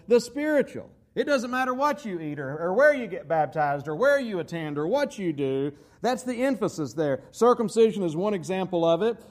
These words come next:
The next one is baptism. Now, in verse number twelve, the Bible says, "Buried with him in baptism, wherein also ye are risen with him through the faith of the operation of God,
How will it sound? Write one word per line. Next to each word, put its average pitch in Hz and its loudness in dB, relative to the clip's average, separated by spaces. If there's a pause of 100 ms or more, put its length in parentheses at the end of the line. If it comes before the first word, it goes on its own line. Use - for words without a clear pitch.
The 208 8
next 254 -2
one 214 0
is 196 0
baptism. 160 -2
Now, 190 -2 (460)
in 208 2
verse 233 2
number 196 2
twelve, 226 2
the 175 -2
Bible 180 4
says, 170 0
"Buried 262 0
with 269 0
him 170 0
in 208 -4
baptism, 160 -2 (240)
wherein 233 2
also 208 4
ye 208 0
are 165 6
risen 196 0
with 139 -2
him 139 -2 (200)
through 247 2
the 196 2
faith 196 0
of 180 -2
the 175 2
operation 226 2
of 202 -2
God, 143 2